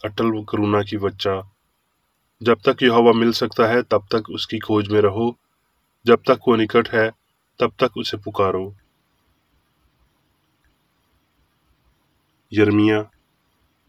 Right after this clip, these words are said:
मैं याजकों को चिकनी वस्तुओं से अति तृप्त करूंगा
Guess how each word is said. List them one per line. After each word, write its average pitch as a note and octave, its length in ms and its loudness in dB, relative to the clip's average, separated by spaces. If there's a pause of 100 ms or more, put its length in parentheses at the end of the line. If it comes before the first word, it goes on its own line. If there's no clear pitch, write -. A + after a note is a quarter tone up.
(1120)
मैं B2+ 120 6
याजकों C3 480 6
को C#3+ 180 -4
चिकनी C3 340 -4
वस्तुओं B2 440 0
से B2 200 -2
अति A2 340 -10
तृप्त A2+ 600 -8
करूंगा G#2+ 460 0